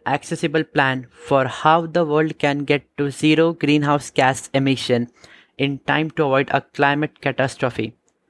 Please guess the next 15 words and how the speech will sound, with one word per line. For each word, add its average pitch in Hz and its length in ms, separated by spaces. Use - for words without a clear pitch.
Bill 170 160
Gates 175 300
has 156 200
spent 151 480
a 139 120
decade 165 360
investigating 139 840
the 123 140
causes 156 600
and 202 340
the 175 100
effects - 380
of 151 160
climate 127 440
change. 110 400